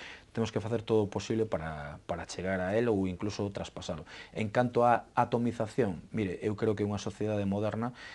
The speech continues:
eh, cantas máis ofertas políticas coherentes existan, pois mellor. Logo, eh, digamos, a cidadanía ten que ter a suficiente madurez, en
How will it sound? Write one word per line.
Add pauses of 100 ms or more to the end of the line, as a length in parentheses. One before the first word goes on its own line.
(180)
eh,
cantas
máis
ofertas
políticas
coherentes
existan,
pois
mellor. (380)
Logo,
eh,
digamos,
a
cidadanía
ten
que
ter
a
suficiente
madurez,
en